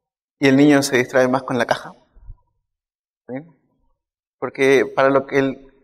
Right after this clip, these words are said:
para el papá, la caja es un objeto sin valor. En cambio, para el niño puede ser una casita, puede ser un túnel, puede ser una fortaleza, puede ser, no sé, mil cosas. En algún momento de la vida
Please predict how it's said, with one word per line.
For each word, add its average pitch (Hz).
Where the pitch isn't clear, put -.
para 139
el 135
papá, 202
la 151
caja 190
es 196
un 214
objeto 202
sin 180
valor. 151
En 123
cambio, 151
para 135
el 131
niño 156
puede 147
ser 151
una 147
casita, 139
puede 135
ser 139
un 139
túnel, 139
puede 131
ser 135
una 139
fortaleza, 127
puede 135
ser, 131
no 127
sé, 208
mil 147
cosas. -
En 156
algún 226
momento 220
de 156
la 143
vida 151